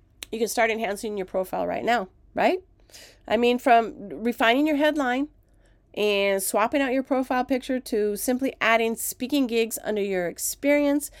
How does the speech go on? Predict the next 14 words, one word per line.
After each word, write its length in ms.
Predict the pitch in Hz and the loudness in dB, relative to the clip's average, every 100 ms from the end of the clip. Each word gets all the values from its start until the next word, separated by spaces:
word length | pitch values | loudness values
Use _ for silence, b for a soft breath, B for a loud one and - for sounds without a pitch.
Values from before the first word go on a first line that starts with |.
| B B - | B B 0
these 320 | 277 294 285 | 2 4 2
tweaks 380 | - - 262 262 | -2 0 0 -2
can 160 | - 240 | -4 -2
be 100 | 233 | -2
completed 500 | 233 220 233 226 220 | -4 -4 -4 -2 -2
in 100 | 208 | -2
the 80 | 185 | -4
time 240 | 233 202 | -4 -6
it 120 | 196 | -6
takes 240 | - 208 - | -6 -8 -6
to 240 | - - 208 - | -10 -10 -10 -12
sip 320 | - 269 262 | -4 -2 0
your 100 | 247 | -2
coffee. 520 | 247 240 240 180 - | 2 2 2 -2 -6